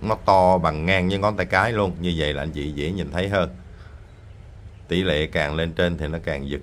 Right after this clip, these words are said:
nhỏ lại. Đã tiếp tục quay cho anh chị xem. Cây này thì, à,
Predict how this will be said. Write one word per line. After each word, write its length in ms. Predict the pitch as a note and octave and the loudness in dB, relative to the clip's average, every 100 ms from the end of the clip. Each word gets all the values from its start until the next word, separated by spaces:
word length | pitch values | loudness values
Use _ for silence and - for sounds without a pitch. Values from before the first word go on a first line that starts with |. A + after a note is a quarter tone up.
| D2+ | -6
nhỏ 260 | C#2+ D2+ | -4 0
lại. 200 | F2 C#2 - - - - - - - - - - - - - - - - - - - - | 0 -2 -4 -16 -20 -20 -20 -18 -18 -18 -18 -16 -16 -16 -16 -18 -18 -18 -16 -16 -16 -8
Đã 120 | D#2+ | -6
tiếp 180 | D#2+ F#2 | -4 -4
tục 140 | E2 C#2+ | -4 -2
quay 140 | E2 | -2
cho 100 | D2+ | -2
anh 60 | D2+ | -6
chị 140 | C#2+ | -8
xem. 260 | C#2+ F2 E2 - - - - | -4 -4 -4 -6 -16 -16 -8
Cây 100 | D#2+ | -6
này 140 | D2 C2+ | -4 -6
thì, 260 | C#2+ C#2 C2+ | -6 -6 -6
à, 280 | C2+ C2 | -6 -8